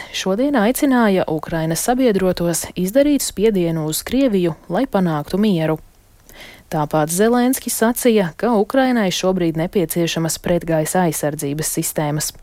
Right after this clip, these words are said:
Krievija katru mēnesi uz Ukrainu nomet aptuveni trīs tūkstošus aviobumbu, tā sacīja Zelenskis.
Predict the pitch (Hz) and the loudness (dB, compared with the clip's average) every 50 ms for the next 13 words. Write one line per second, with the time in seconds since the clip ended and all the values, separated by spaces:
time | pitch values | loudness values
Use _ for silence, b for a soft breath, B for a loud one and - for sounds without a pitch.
0 | - _ _ _ _ _ _ - B B B B B B B B B B B - | -20 _ _ _ _ _ _ -20 B B B B B B B B B B B -2
1 | 175 175 165 156 160 160 160 156 - - 175 170 170 - - 180 170 170 180 202 | 0 2 2 4 2 2 2 0 2 2 0 0 0 0 0 0 2 2 4 4
2 | 233 247 240 202 - - 185 147 160 170 160 - 175 202 - - 269 254 254 240 | 4 4 2 2 2 0 0 0 0 0 0 0 0 0 2 0 2 2 4 2
3 | 220 202 208 220 214 202 180 165 - - - 170 170 - - 269 247 254 254 240 | 2 2 2 2 2 2 0 -2 -4 -6 -6 -6 -4 -4 -4 -2 0 0 0 0
4 | 202 - - - 170 190 233 - - - 160 160 160 - - 170 160 160 - 165 | 0 -2 -2 -4 -2 -2 -2 -2 -2 -2 -2 -2 -2 -4 -2 0 0 0 0 -2
5 | 160 165 170 160 156 147 147 147 143 151 156 156 156 156 160 160 160 - - - | -2 -2 -2 -2 -2 -4 -2 -2 -2 -2 -2 -2 0 0 0 0 -2 -2 -8 -18
6 | - - - - 160 151 147 - - 160 156 - - 165 151 151 156 165 160 160 | -20 -14 -8 -6 -6 -4 -4 -4 -4 -4 -4 -2 -2 0 0 0 2 2 2 2
7 | 160 160 170 160 - - 151 - - | 2 2 0 0 -2 -4 -6 -6 -8